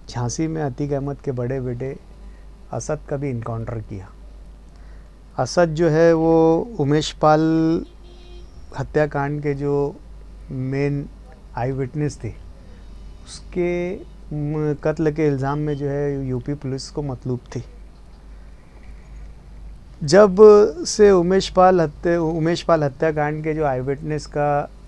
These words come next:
सरेआम जो, वो, वो खून हुआ, मर्डर हुआ, उस दिन से हिंदुस्तान की मीडिया पर सिर्फ एक चीज़ जो है वो चल रही थी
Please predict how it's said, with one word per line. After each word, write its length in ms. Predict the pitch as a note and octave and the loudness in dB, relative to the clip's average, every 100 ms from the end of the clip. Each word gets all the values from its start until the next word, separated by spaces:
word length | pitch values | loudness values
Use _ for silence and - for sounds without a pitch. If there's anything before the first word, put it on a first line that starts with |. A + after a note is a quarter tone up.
| C#3+ C3+ C3+ C3 | -4 -2 -2 -4
सरेआम 840 | - C#3 C#3+ C#3+ C#3 C#3+ C#3+ C#3 | -6 -4 0 0 -2 -4 -6 -6
जो, 460 | C3 C#3 C3 A#2+ - C4 B3 B3+ | -4 -4 -2 -4 -8 -18 -18 -10
वो, 480 | F3 C#3+ C#3 C3+ C3 F#3+ | -4 0 0 0 -4 -6
वो 200 | E3 C3+ | -4 -4
खून 380 | - - E3 E3+ | -4 0 2 4
हुआ, 200 | C#3+ C#3 | 4 2
मर्डर 380 | C#3 C#3+ F3+ D#3+ | 2 4 6 6
हुआ, 260 | B2+ A2 - - - - - - - - - - | 2 -8 -12 -18 -20 -20 -20 -20 -20 -20 -20 -6
उस 360 | G3 F#3+ - - D3 - | -2 -2 -6 -14 -10 -2
दिन 220 | F3+ F#3+ | 0 0
से 380 | D3+ F3+ F3+ G3+ F3+ | -2 -2 -2 -4 -6
हिंदुस्तान 720 | D3 D3 E3 - C#3+ C#3+ D3+ | -4 -2 -2 -2 -2 0 -2
की 540 | D3 D#3 D3+ D#3 E3 C3+ | -4 -4 -2 -2 -4 -4
मीडिया 540 | B2+ C3 C3+ D3+ A#2+ - - - - - - - - - - | -2 0 2 2 0 -8 -20 -20 -20 -20 -18 -18 -20 -20 -6
पर 160 | D#3+ E3 | -4 -4
सिर्फ 360 | - G3+ G3 - - - - - | -4 -4 -4 -6 -16 -20 -12 -4
एक 240 | E3 F3+ | -2 -2
चीज़ 440 | - D#3 D#3+ C#3+ C3 | -6 -6 -6 -6 -6
जो 140 | C#3 | -6
है 260 | A#2 C#3 - - - - | -6 -8 -10 -16 -18 -12
वो 380 | C3+ C#3 C#3+ C#3 | -8 -4 -4 -6
चल 240 | - C3 | -6 -8
रही 220 | C3 B2+ | -4 -6
थी 140 | B2 | -6